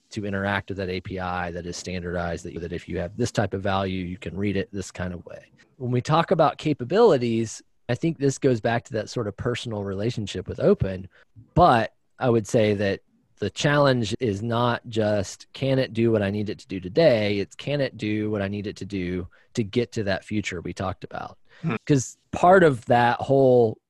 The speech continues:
Speaker 1: consumer pain distance is time. We buy a new phone, I buy a new phone, I, you know, try to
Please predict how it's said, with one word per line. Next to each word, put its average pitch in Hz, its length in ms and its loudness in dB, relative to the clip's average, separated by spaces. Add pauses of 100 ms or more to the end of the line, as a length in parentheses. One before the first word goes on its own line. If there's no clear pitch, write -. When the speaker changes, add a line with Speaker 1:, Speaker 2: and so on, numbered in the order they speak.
(180)
Speaker 1:
consumer 135 560 4
pain 123 460 -2
distance 107 580 0
is 117 160 0
time. 101 560 -6 (420)
We 117 260 2
buy 135 260 6
a 120 80 6
new 113 160 2
phone, 123 580 4
I 123 160 0
buy 123 220 4
a 110 60 0
new 107 140 0
phone, 104 600 -2 (280)
I, 110 460 0
you 110 140 -4
know, 101 60 -2
try 113 260 2
to 104 220 2